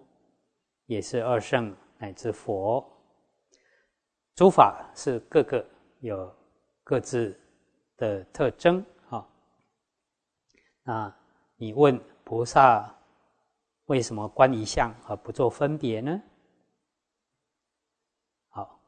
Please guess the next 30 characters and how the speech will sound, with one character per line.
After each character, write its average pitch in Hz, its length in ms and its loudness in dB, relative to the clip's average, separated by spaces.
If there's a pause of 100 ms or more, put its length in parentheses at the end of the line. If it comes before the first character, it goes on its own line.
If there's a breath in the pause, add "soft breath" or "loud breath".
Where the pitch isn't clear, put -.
佛 120 500 2 (760)
反 101 260 2
问 127 180 0 (600)
须 120 180 -4
菩 113 120 0
提 107 460 -6 (540)
：“那 170 140 2
你 127 160 0
的 120 100 0
意 160 140 2
思 120 180 -6
如 110 200 0
何？ 113 360 -2 (2250)
色 185 300 6
相 156 280 4 (1700)
是 156 160 0
实 131 240 -2
有 160 160 6
的 113 120 -4
吗？ 139 400 -2
还 113 140 -10
是 117 120 -8
空 160 260 0
的 151 140 0
呢？ 160 260 -6 (360)
哦， 113 180 -12 (180)
乃 117 140 -4
至 160 180 4
诸 240 300 4
佛 127 440 0